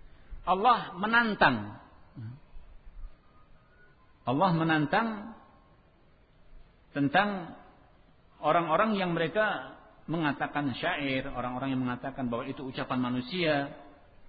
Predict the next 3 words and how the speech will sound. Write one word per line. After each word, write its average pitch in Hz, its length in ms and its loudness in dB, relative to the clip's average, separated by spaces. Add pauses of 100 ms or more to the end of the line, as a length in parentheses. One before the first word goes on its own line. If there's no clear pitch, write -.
(1400)
dengan 170 440 2 (720)
tantangan 208 520 2
yang 202 320 -4